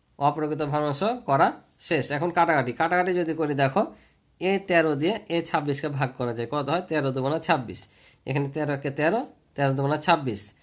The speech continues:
এখানে এক বসালেও হবে, না বসালেও কোনো সমস্যা না। এই তিন দিয়ে দেখো সাতাশকে ভাগ করা যায়, তিন নাম সাতাশ। বুঝছো?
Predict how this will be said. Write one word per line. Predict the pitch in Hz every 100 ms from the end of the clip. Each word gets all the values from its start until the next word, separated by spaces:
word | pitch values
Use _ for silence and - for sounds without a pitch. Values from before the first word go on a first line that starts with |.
| - _
এখানে | 143 139 175 170
এক | 156
বসালেও | 139 143 139 139
হবে, | 180 240 220
না | 165 139
বসালেও | 139 139 135
কোনো | 185 330 - - _ -
সমস্যা | 175 170 - 131 113
না। | - -
এই | 196 196
তিন | 196 190 160
দিয়ে | 143
দেখো | 135 180 233 - _ _ -
সাতাশকে | 175 180 175 - 139
ভাগ | 139 -
করা | 120 113
যায়, | 113 120
তিন | 143 143
নাম | 214 285 - _ _ _ _ _ _
সাতাশ। | - 175 156 120 101 - - _ _ _ _ _
বুঝছো? | - 160 156